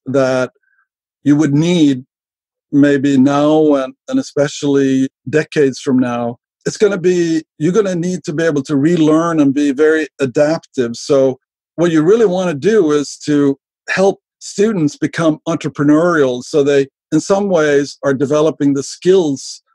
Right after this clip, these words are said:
to be able to be good, not at basically just resuscitating the information that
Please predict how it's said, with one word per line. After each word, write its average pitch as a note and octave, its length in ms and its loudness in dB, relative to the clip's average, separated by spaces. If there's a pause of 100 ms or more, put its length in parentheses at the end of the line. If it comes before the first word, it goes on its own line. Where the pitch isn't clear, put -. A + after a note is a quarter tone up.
(260)
to D#3 160 0
be C#3+ 140 0
able C#3+ 220 2
to C#3 160 -12
be C#3 460 2
good, D#3+ 320 0 (320)
not F#3+ 320 2 (140)
at D3+ 160 0
basically C#3+ 460 -4
just C3+ 260 -4
resuscitating C#3+ 920 0
the C#3 80 2
information C#3 760 0
that C3+ 300 2